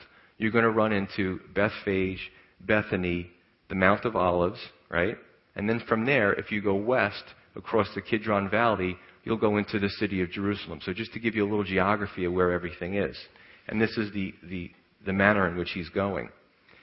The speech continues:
So he sends two disciples on a mission to get this young donkey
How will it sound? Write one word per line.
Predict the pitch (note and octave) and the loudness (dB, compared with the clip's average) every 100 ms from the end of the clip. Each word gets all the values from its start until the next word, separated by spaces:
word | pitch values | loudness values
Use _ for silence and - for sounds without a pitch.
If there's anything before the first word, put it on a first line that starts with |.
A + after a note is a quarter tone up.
| - _ | -20 _
So | - | 0
he | B2+ C#3+ | 0 2
sends | - D3+ C3+ - | 2 2 0 -6
two | E3+ | -6
disciples | D#3+ - C#3 B2+ A2+ | -2 0 2 2 2
on | A2+ | 2
a | A2 | 2
mission | A2 G2 F2 | 0 0 -4
to | E2 | -6
get | G2 A2+ - | -2 -2 -2
this | A2 | -4
young | G#2+ G2+ G2+ | 0 0 2
donkey | G2+ F#2 F#2 F#2 E2 | 0 2 0 -4 -8